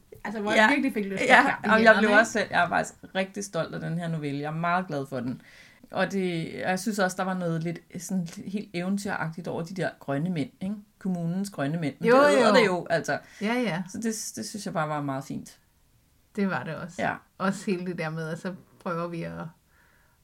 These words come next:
Speaker 1: at lave faldfliser og sådan noget,
Speaker 2: Ja, ja.
Speaker 1: men du kan stadig slå dig af pommerens
Speaker 2: Det
Speaker 1: til,
Speaker 2: kan
Speaker 1: ikke?
Speaker 2: du
Speaker 1: Altså,
Speaker 2: da.
Speaker 1: psyken, den, øh, kan du altså ikke lave faldfliser for.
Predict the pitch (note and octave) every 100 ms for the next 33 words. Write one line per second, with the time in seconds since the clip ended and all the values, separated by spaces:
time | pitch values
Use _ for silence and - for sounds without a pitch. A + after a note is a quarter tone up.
0 | _ F#3+ F#3 F3+ F3+ F3 F3 F#3 G3+ G3
1 | G3 F3 F#3 G3 G3 D4 B3+ F3+ F#3+ G3+
2 | F3 - G3 G3+ - F#3+ C#3 G3+ F#3 F#3+
3 | F#3 G#3 G#3 G3+ G3 G3 G#3+ E3+ G3 G#3
4 | G3 - A#3 A#3+ B3+ A3+ A#3+ B3+ G#3 F3+
5 | F#3 E3 C3+ D#3+ F#3 A3 F#3+ F#3 F#3 F#3
6 | F#3 F#3+ - G3 F#3